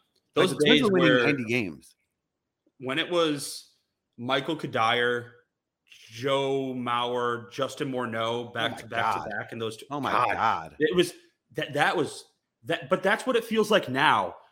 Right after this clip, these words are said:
Speaker 1: just with worse players that still beat the White Sox.
Speaker 2: <laughs> Yeah, yeah,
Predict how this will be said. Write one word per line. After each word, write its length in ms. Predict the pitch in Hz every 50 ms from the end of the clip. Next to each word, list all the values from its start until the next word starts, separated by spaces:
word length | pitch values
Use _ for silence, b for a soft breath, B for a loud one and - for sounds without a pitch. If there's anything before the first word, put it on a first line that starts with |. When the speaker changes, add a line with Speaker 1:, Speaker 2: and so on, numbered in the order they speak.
| b -
Speaker 1:
just 200 | 175 170 - -
with 120 | 175 - 143
worse 340 | 123 120 147 165 170 160 -
players 460 | - - 165 156 160 147 131 120 -
that 120 | 127 120 -
still 240 | - - 139 127 123
beat 200 | 110 123 110 113
the 80 | 104
White 220 | 98 110 107 - -
Sox. 340 | 95 - - 151 151 110
Speaker 2:
<laughs> 20 | 123
Yeah, 120 | 139 151 - -
yeah, 120 | 135 135